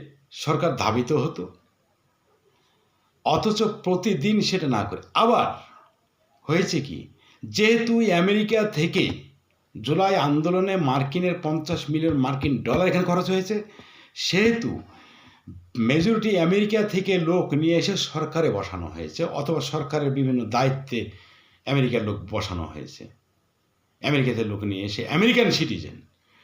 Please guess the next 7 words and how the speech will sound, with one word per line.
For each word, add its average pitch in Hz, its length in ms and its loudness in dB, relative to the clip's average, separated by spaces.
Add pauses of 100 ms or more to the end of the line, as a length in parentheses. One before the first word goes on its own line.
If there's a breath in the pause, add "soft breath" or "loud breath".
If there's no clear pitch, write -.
(1040 soft breath)
তাহলে 185 180 2
সামগ্রিকভাবে 202 840 2
বলতে 165 340 0
হয় 127 220 4
যে 135 120 0
জুলাই 180 500 2
আন্দোলন 160 580 2